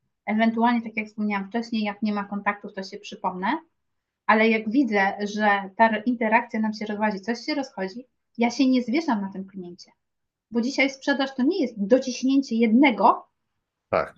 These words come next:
Speaker 2: tak.
Speaker 1: tylko trzeba dotrzeć do milionów, żeby zrobić plan.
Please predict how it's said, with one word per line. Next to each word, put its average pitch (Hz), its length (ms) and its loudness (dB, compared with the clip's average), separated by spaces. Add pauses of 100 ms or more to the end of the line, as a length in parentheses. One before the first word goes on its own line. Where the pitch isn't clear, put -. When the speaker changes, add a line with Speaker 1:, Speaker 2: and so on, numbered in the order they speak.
Speaker 2:
tak. 67 220 2 (400)
Speaker 1:
tylko 277 280 4
trzeba 302 320 6
dotrzeć 302 380 0
do 302 360 2
milionów, 302 680 4 (240)
żeby 269 380 -2
zrobić 294 320 0
plan. 285 340 0